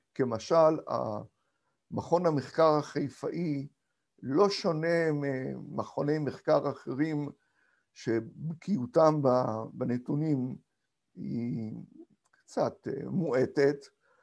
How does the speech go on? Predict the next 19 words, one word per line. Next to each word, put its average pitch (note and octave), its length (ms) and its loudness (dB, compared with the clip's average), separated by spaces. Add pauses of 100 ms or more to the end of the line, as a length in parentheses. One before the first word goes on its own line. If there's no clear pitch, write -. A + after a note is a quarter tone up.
(300)
והם E3+ 440 0
מסתמכים G#3 680 -2
בעיקר D#3+ 520 6
על B2 440 -2
כל D3 120 -4
מיני C#3+ 260 0
פמפלטים C#3 800 -2
של, B2 460 -4
אה, B2+ 360 -6
משרד C#3 440 -2
התעמולה B2+ 560 0
המצרי, D#3 640 -4 (600)
ולא D3+ 240 2
טורחים, D#3 680 -2 (540)
אה, A2+ 60 -8 (1800)
אה, - 840 -6 (600)
לבדוק C#3+ 480 4
את A#2+ 80 -6
זה A2+ 420 2